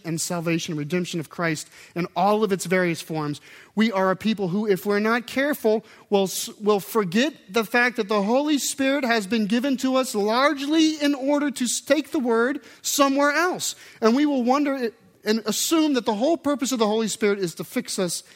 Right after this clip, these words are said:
here and now. In fact, some of you will not share the word because you don't think you're good enough. To which I would say the words of Christ, "It's not for you to know the times or dates when you're gonna be fully fixed. But this is what I say to you.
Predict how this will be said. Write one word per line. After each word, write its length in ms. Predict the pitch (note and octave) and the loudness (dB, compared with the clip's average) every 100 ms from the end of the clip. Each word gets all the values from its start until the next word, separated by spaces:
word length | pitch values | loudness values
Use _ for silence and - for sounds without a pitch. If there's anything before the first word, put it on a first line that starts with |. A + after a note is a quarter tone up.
| _ _ | _ _
here 420 | G#3+ G3 F3+ E3+ _ _ - | 0 0 -2 -6 _ _ -12
and 160 | C3+ | -8
now. 320 | C3+ A2+ G2 _ _ _ _ _ _ _ _ _ _ _ _ _ _ _ _ _ _ _ _ - | -6 -6 -10 _ _ _ _ _ _ _ _ _ _ _ _ _ _ _ _ _ _ _ _ -8
In 80 | G3+ | -2
fact, 200 | A3+ - | -2 -2
some 200 | B3+ B3+ | -2 0
of 100 | G#3+ | 0
you 120 | A3 | 0
will 80 | G#3+ | 0
not 180 | A3 | 0
share 300 | - - C4+ | -2 -4 -2
the 80 | B3 | -2
word 200 | E3+ C#3+ | -4 -6
because 300 | D3 D#3+ F3 | -6 -4 -2
you 60 | G3 | -2
don't 140 | G3 | -2
think 180 | G#3+ F#3+ | -4 -8
you're 100 | A3 | -6
good 160 | A3+ C#4+ | -6 -4
enough. 400 | A#3 - - _ _ _ _ _ _ _ _ _ _ _ _ _ _ _ _ _ _ _ - | -6 -8 -20 _ _ _ _ _ _ _ _ _ _ _ _ _ _ _ _ _ _ _ -6
To 80 | F#3 | -2
which 240 | G3+ - | -2 -4
I 140 | F3 G3 | -2 -2
would 180 | G#3 | -2
say 200 | - G3 | -2 -2
the 100 | G3 | -2
words 220 | G3 G3+ F#3+ | -2 -4 -8
of 80 | |
Christ, 340 | - A#3+ G3 - | -8 -6 -6 -6
"It's 180 | F#3 - | -8 -4
not 160 | A#3+ B3 | -4 -4
for 140 | B3+ | -4
you 200 | G#3 A#3 | -2 -2
to 60 | A3 | -2
know 440 | G#3 A#3+ G3+ A#2+ _ _ | -2 -4 -6 -10 _ _
the 80 | F#3+ | -14
times 400 | - G#3 A#3 G3+ | -8 -2 -2 -2
or 40 | |
dates 360 | E3+ G#3+ A#3+ - | -4 -4 -4 -4
when 80 | F3 | -4
you're 100 | F3 | -2
gonna 140 | G3 | -2
be 80 | F#3 | -4
fully 300 | - G#3 G3 | -6 -6 -6
fixed. 440 | - C4 G#3 - - - _ | -4 -6 -6 -10 -18 -20 _
But 120 | E3+ | -4
this 180 | A#3 B3 | -2 -2
is 120 | A#3 | -4
what 100 | A3 | -2
I 80 | G3+ | -2
say 300 | F#3+ A3 A#3 | -2 -2 -2
to 40 | |
you. 200 | G3+ C#3 | -2 -6